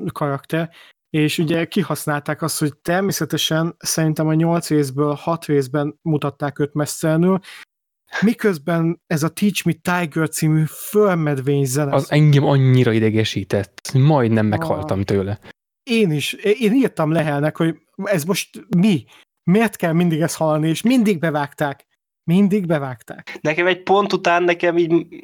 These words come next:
Speaker 3: működött, mert valahogy itt, tudod, így rám erőszakolták sikeresen. Tehát először én nekem is ilyen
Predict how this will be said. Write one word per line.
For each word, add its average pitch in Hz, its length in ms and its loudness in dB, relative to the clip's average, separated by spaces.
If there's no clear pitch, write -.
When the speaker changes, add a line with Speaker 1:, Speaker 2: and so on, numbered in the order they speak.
Speaker 3:
működött, 160 720 2
mert 156 340 0
valahogy 151 360 0
itt, 156 140 0
tudod, 156 200 2
így 165 80 6
rám 170 400 2
erőszakolták 131 1000 -2
sikeresen. - 720 -6
Tehát 147 180 -2
először 170 300 2
én 175 120 2
nekem 135 240 -4
is 131 120 -4
ilyen 131 220 -4